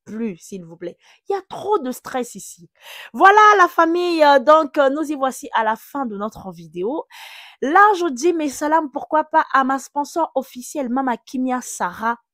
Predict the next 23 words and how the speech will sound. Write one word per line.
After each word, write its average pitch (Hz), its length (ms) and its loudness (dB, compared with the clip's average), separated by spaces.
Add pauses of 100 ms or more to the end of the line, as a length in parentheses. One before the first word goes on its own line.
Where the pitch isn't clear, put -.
(100)
T 277 220 -4
V. 202 200 -8 (500)
Voilà 226 340 2
la 214 100 2
queen 254 520 -6 (220)
de 180 200 -6
la 190 220 0
sap, - 420 -2 (260)
le 208 200 0
cœur 269 240 -4
de 214 80 -4
notre 220 320 -8
boss 208 340 -6
Georges 190 360 -10
Montou 196 340 -10
en 180 100 -10
Belgique. 175 540 -12 (320)
Mes 254 240 -2
salutations 233 920 -4
à 185 200 -12
vous, 220 120 -8
merci 220 320 -8
pour 185 200 -12